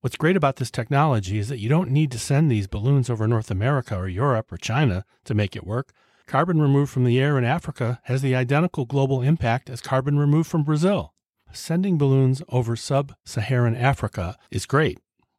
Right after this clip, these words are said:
There's less air traffic to deal with, and there's huge areas of land for, here's that word again, geosequestration. High Hopes has tested small-scale demonstration-sized balloons. They're going to have to use much larger balloons, and many of them,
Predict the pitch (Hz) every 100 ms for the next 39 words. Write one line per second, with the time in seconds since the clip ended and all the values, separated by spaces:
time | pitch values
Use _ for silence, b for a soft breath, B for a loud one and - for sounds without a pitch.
0 | _ _ _ _ _ _ 107 101 107 127
1 | - 123 - 107 92 104 92 95 95 95
2 | 107 - b b - 101 104 - - 175
3 | 165 139 143 123 101 101 101 117 113 92
4 | 90 - _ _ - - 92 98 117 85
5 | 92 117 151 214 127 90 101 110 _ -
6 | 98 101 113 120 - - 95 104 101 -
7 | 98 - - - _ - 190 202 196 -
8 | 131 160 151 143 117 - 127 139 - 143
9 | 139 123 120 113 - 160 175 - 82 90
10 | 104 95 87 90 87 76 - - b -
11 | 120 151 170 147 160 139 127 120 120 113
12 | 110 123 143 110 98 95 87 98 90 110
13 | 113 151 104 90 85 76 78